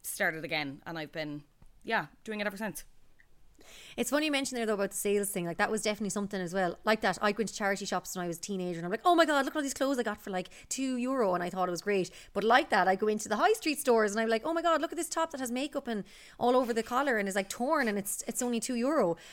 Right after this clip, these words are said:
Speaker 2: And, like, I'd bring that home thinking it was great. And like you said, the sales just would grab you in, and sure, they'd be absolutely rubbish. You'd, like, I don't think I'd ever get to wear them. Half the stuff, like, my mum has a charity shop, and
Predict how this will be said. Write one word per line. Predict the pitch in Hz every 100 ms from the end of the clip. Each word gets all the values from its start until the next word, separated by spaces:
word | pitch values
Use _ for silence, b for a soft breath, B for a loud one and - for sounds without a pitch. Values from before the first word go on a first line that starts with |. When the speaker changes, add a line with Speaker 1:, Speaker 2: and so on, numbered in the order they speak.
| B
Speaker 2:
And, | 285
like, | 294 294
I'd | 302
bring | 330 330
that | 302
home | 311 330
thinking | 294 277 262
it |
was | 233
great. | 254 269 254
And | 247
like | 294 302
you | 285
said, | - 349 277 - B B B -
the |
sales | 269 302 330 320
just | 285 -
would | 247
grab | 247 233
you | 226
in, | 254 226
and | 214 214
sure, | -
they'd | 226 247
be | 254 262
absolutely | 330 - - 233 233 202 185 165 - _ -
rubbish. | 320 - - 254
You'd, | 254 466 -
like, | 277 277
I | 302
don't | 359 370
think | 285
I'd | 254 220
ever | 208
get | 196
to | 196
wear | 220
them. | 330 220
Half | 285 339
the |
stuff, | - 277 - B B -
like, | 240
my | 254
mum | 311 277
has | 226
a | 190
charity | 190 190
shop, | 170 175 -
and | 185 170 165